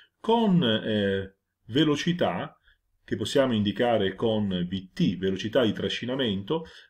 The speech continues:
dell'ordine di dieci alla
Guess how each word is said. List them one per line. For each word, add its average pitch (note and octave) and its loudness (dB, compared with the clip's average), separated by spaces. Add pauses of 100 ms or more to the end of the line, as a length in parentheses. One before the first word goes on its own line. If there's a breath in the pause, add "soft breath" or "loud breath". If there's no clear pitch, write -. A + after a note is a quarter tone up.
dell'ordine F3 2
di C3+ -6
dieci C3 2 (1500)
alla G2 -2